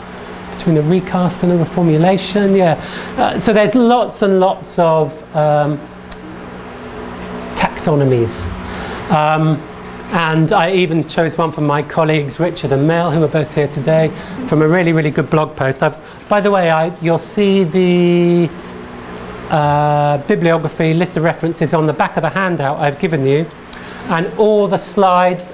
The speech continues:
are available on my website, and I'll give you a link to that afterwards. Um, so what we did is we, we looked at all these taxonomies and we created our own one. So I'm, I'm really proud that I'm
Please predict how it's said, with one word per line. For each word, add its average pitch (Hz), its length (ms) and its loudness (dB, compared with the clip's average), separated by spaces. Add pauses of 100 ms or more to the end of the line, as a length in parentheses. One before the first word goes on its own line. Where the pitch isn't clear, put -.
are 170 320 2
available 165 460 0
on 156 100 0
my 151 140 0
website, 170 540 0
and 160 100 -2
I'll 151 100 -2
give 156 120 -2
you 151 120 2
a 147 40 2
link 143 240 -2
to - 120 -4
that 135 400 -4 (540)
afterwards. 135 760 0 (420)
Um, 233 540 2 (720)
so 220 260 4
what 220 200 2
we 202 120 4
did 226 340 2
is 165 160 0
we, 185 220 4
we 185 180 2
looked 240 300 2
at 214 80 0
all 175 260 4
these 156 440 2
taxonomies 165 880 0 (320)
and 165 440 0 (200)
we 180 180 2
created 180 840 0 (300)
our 151 240 2
own 151 180 2
one. 120 300 0 (120)
So 139 260 0
I'm, 135 180 0
I'm 147 180 2
really 151 200 2
proud 185 600 2 (120)
that 160 80 0
I'm 156 260 0